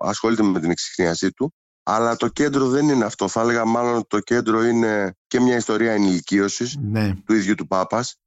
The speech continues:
Speaker 1: του αφηγητή δηλαδή, και μάλλον ενηλικίωσης της ίδιας της ιστορίας, δηλαδή τον τρόπο με τον οποίο διαβάζουμε την ιστορία,
Speaker 2: Μμμ.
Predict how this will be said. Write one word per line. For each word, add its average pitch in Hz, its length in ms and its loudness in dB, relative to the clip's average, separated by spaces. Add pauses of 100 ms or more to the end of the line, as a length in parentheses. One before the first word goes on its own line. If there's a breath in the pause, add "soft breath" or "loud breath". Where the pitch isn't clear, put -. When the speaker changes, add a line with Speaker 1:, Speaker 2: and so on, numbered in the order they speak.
(140)
Speaker 1:
του 85 100 -4
αφηγητή 92 440 -2
δηλαδή, 92 520 0
και - 160 -2
μάλλον 117 500 2 (280)
ενηλικίωσης 101 1040 0 (320)
της - 140 -2
ίδιας 117 280 0
της 92 180 -4
ιστορίας, 90 540 -2
δηλαδή 98 300 0
τον 107 160 -2
τρόπο 110 280 0
με 110 100 2
τον 104 120 2
οποίο 113 320 0
διαβάζουμε 104 520 0
την 90 140 -2
ιστορία, 85 520 0
Speaker 2:
Μμμ. 107 380 -4